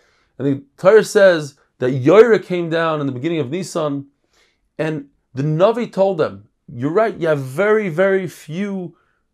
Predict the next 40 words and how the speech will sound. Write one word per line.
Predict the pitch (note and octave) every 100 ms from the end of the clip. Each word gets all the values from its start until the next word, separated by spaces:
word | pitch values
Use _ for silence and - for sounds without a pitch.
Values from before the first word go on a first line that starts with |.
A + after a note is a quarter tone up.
| _ _
kernels | - F#3 A3 G3 D#3+
of | D#3 C3 _ _ _ -
wheat. | A#2+ G#3 - _ _ _ _ _ _ _ _ _ _
Plant | - C#3 E3 F3 C#3+
it. | F#2 -
Trust | - E3+ F#3 -
me, | D3+
plant | - E3+ F3 C3
it." |
And | A#2
they | C3
said, | C#3 B2+
"Why | E3+
should | G3 F#3
we |
plant | C#3+ - D#3 G3 F#3+
it? | A#2+
We | C3
need | E3+
to | E3+
eat." | F3 F#3 - _
He | _
says, | - B2 -
"Trust | - C#3+ B2 -
me." | - _ _ _ _ _ _ _
So | A#2+
they |
went | C#3 G#3
ahead | F3 F3 F#3
and | D#3+
they | C3+
planted | - D#3+ E3+ E3
it | D3+
on | B2
the | G#2+
second | - F#3 E3+ D#3
and | B2 A2+
third | E3+ D#3+
of | A#2+
Nisan. | E3 F3+ D#3+ C#3+